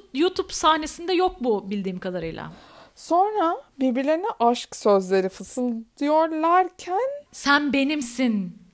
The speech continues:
Speaker 2: "Sevgilim, aşkım" vesaire. Bir saksı kırılma sesi. Buraya saksı kırılma sesi koyabilir miyiz Ebru?
Speaker 1: Koyarız ama ondan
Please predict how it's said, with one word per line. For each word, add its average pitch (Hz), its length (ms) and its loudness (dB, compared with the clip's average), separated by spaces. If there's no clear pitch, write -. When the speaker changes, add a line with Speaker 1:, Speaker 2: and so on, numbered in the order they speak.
Speaker 2:
"Sevgilim, 254 960 8
aşkım" 240 720 2
vesaire. 262 720 6
Bir 349 140 6
saksı 311 540 4
kırılma 294 500 8
sesi. 233 520 6
Buraya 381 280 8
saksı 403 360 6
kırılma 370 360 4
sesi - 240 6
koyabilir 381 440 6
miyiz 330 360 0
Ebru? 247 560 6
Speaker 1:
Koyarız 403 560 6
ama 359 260 4
ondan 330 320 0